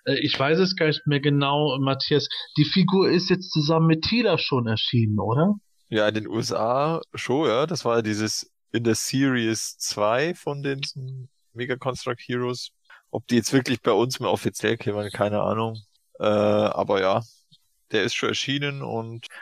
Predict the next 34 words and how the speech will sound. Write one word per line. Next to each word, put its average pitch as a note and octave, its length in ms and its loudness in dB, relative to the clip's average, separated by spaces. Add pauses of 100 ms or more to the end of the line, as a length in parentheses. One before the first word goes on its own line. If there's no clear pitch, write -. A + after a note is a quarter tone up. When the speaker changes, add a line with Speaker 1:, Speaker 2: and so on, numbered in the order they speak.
Speaker 2:
kann B2+ 140 4
man C#3 120 4
sich B2+ 200 -2
ja A2+ 260 2
auch A#2 120 0
wohl A2 240 2
relativ A2+ 840 0
günstig G#2+ 680 -6
über G2+ 540 -2 (220)
diverse G2+ 460 -2
Importwege G#2 1800 0 (300)
auch G#2 180 -10
hier G#2+ 220 -4
zulegen. F#2 480 -6
Also F#2+ 340 -8
irgendwelche G2+ 720 -2 (360)
Händler, G2+ 400 0
die F#2+ 120 -10
das G2 200 -4
über G2+ 180 -8
eBay F#2 420 -4
oder F2 220 -2
Amazon F2+ 460 -8
oder F2+ 180 -4
was G2 160 -4
auch G2 120 -6
immer F#2+ 300 -8 (380)
anbieten, G#2 480 -6
das G2 200 -8
ist G2+ 200 -2
Speaker 1:
Mhm. - 60 -6
Speaker 2:
eigentlich F#2+ 260 -6
nicht G#2 220 -4
so G#2+ 440 2